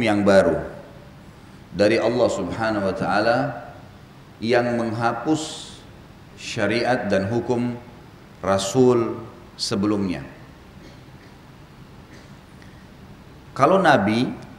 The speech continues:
seseorang yang Allah utus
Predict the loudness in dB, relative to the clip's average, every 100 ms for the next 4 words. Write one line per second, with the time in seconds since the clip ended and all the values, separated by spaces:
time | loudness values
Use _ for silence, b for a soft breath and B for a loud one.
0 | -20 -20 -20 -20 -20 -20 -20 -20 -20 -20
1 | -20 -20 -20 -20 -20 -20 -20 -20 -18 -6
2 | -2 2 4 4 2 0 -2 -2 -2 -2
3 | -2 -4 -6 -8 -14